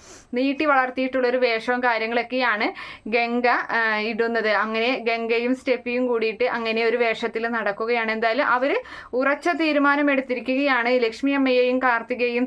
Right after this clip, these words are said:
തീർക്കും, അവരുടെ കല്യാണം നടത്തില്ല എന്നുള്ളൊരു ഒറ്റ തീരുമാനത്തിലാണ് അവർ നടക്കുന്നത്. പക്ഷേ ഇതേ സമയത്ത് ഇവിടെയാണെങ്കിലും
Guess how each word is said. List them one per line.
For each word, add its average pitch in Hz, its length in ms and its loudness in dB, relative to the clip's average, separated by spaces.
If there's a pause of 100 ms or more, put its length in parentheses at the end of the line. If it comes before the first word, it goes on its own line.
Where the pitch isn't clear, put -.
തീർക്കും, 220 420 -2 (360)
അവരുടെ 233 380 0
കല്യാണം 247 440 2
നടത്തില്ല 233 480 0 (120)
എന്നുള്ളൊരു 233 520 2
ഒറ്റ 240 180 -4 (140)
തീരുമാനത്തിലാണ് 233 680 0
അവർ 220 180 0
നടക്കുന്നത്. 220 640 -2
പക്ഷേ 240 240 0 (380)
ഇതേ 233 240 0
സമയത്ത് 277 400 2
ഇവിടെയാണെങ്കിലും 254 800 0